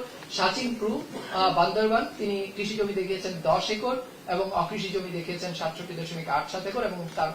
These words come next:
ওনার মোট জমি সাতাত্তর দশমিক আট সাত একর। আল ফারুক আব্দুল লতিফ, জামায়াত ইসলামী, নীলফামারী দুই, কৃষি জমি দেখিয়েছেন দুই দশমিক তিন চার শতাংশ, অকৃষি জমি বাষট্টি দশমিক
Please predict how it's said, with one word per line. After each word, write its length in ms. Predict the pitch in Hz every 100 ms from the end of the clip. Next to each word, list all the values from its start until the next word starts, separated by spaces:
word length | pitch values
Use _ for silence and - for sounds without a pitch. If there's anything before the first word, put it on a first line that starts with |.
| 170
ওনার 200 | 156 156 -
মোট 280 | 160 160 160
জমি 280 | 170 196 240 - - - -
সাতাত্তর 320 | 170 190 190
দশমিক 460 | 165 160 160 147 143 - -
আট 240 | 147 143 -
সাত 200 | 143 - - - - 156
একর। 260 | 143 127 110 - - - -
আল 220 | 156 190 190
ফারুক 380 | 202 208 202 190
আব্দুল 260 | 170 190
লতিফ, 420 | 190 190 233 240 185
জামায়াত 340 | 175 185 180
ইসলামী, 400 | 196 - 190 202
নীলফামারী 600 | 247 196 175 170 175 175
দুই, 340 | 165 196 240 285 - - 202
কৃষি 200 | 196 214
জমি 180 | 190
দেখিয়েছেন 520 | 180 175 185 180 180 160
দুই 140 | 175
দশমিক 340 | 180 185 180 165 202
তিন 200 | 202 202
চার 140 | 214
শতাংশ, 420 | 214 214 214 208
অকৃষি 560 | 240 262 160 160 180 180
জমি 180 | 180 180
বাষট্টি 400 | 156 147 - 190
দশমিক 360 | 170 170 160